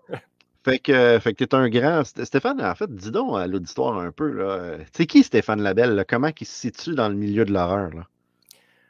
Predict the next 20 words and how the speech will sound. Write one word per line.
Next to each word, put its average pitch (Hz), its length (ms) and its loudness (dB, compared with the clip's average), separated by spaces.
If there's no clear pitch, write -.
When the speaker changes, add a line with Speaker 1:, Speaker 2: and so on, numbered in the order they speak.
Speaker 1:
Ah, 120 280 4
écoute, 147 400 -2
je - 80 -12
suis 127 100 -4
un 120 60 0
eighties 147 480 -2
kid, 147 400 -6
donc, 104 400 -6
Speaker 2:
Mm. 117 40 -4
Speaker 1:
euh, 101 240 -2
ça 113 200 -2
vient 117 180 -2
avec 131 200 -6
le 120 100 -4
territoire, - 580 -6
je - 100 -18
pense. 143 560 -12
Euh, 101 180 -10
j'ai 104 160 -12
grandi, 113 720 -6